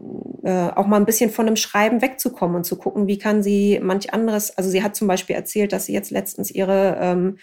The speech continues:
äh, Klassenarbeit mündlich nachholen durfte, ne? Sie hat einfach ein paar Fragen gestellt bekommen, die hat sie beantwortet, zack, hat sie eine Eins bekommen in,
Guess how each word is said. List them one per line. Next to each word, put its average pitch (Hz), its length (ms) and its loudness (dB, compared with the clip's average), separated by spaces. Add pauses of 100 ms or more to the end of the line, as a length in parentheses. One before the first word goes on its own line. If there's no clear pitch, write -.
(420)
äh, 180 260 0
Klassenarbeit 196 640 0
mündlich 233 340 0
nachholen 156 500 -8
durfte, - 400 -8
ne? 247 180 2
Sie 226 120 0
hat 208 220 -2
einfach 202 180 0
ein 196 120 -2
paar 185 160 -2
Fragen 269 360 2
gestellt 240 380 -2
bekommen, 220 340 0
die 190 80 2
hat 185 100 -6
sie - 100 -10
beantwortet, 214 600 -2
zack, - 280 -6
hat 185 180 -4
sie 202 80 2
eine 190 120 2
Eins - 360 -2
bekommen 208 380 2
in, 196 280 2